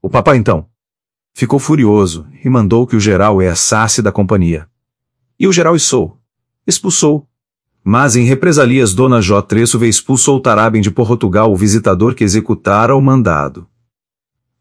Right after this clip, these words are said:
Cento e sessenta e seis, pobre de Padre João Ribeiro. Qual pobre o rentronde com o rei que é com no membro do Tribunal da Consciência e das Ordens,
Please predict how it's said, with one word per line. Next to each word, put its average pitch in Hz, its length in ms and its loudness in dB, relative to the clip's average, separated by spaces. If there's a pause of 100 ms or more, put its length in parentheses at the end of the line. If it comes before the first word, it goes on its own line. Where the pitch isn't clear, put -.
Cento 180 320 -2
e - 20 0
sessenta 151 480 0
e 104 60 0
seis, 127 500 0 (460)
pobre 101 220 0
de 101 100 -2
Padre 110 340 0
João 107 200 2
Ribeiro. 90 520 0 (1600)
Qual 104 220 0
pobre 113 400 0
o 117 40 2
rentronde 113 520 0
com 123 160 0
o 101 40 2
rei 117 200 2
que 147 100 -2
é - 20 -8
com 147 160 0
no 135 140 2
membro 117 400 0
do 117 160 0
Tribunal 120 540 0
da 95 100 0
Consciência 113 720 0 (220)
e 131 100 -2
das 127 260 0
Ordens, 101 640 0